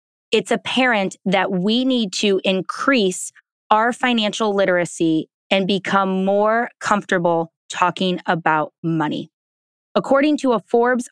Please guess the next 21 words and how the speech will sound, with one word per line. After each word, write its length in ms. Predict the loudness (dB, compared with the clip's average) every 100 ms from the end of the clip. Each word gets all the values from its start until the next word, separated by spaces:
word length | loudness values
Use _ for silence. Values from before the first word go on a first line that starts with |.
| 0
article 580 | 2 0 2 2 2 0
that 180 | 0 0
references 920 | 0 0 0 -2 -2 0 0 2 0 -2 -4
U 280 | 0 2
S 220 | 2 0 -6 -8 0
Federal 460 | 2 2 0 -2 -2
Reserve 480 | -2 0 0 0 -2 -6
data, 420 | -2 0 0 -2 -4 _ _ _ _
the 100 | -4
top 320 | 0 0 0
one 440 | -2 0 0 0 -2
percent 580 | -2 -4 -2 -2 -2 -2
of 140 | -4 -2
U 260 | -2 0 0
S 160 | 0
households 760 | 0 0 0 0 0 0 -2 -10 _ _
hold 400 | 0 2 4 2 -2 -10 -20 _
fifteen 1000 | -6 0 0 0 _ -6 0 0 0 -2
times 580 | -2 0 2 0 -2 -2
more 640 | 0 2 2 2 0 -2
wealth 400 | 0 0 0 -2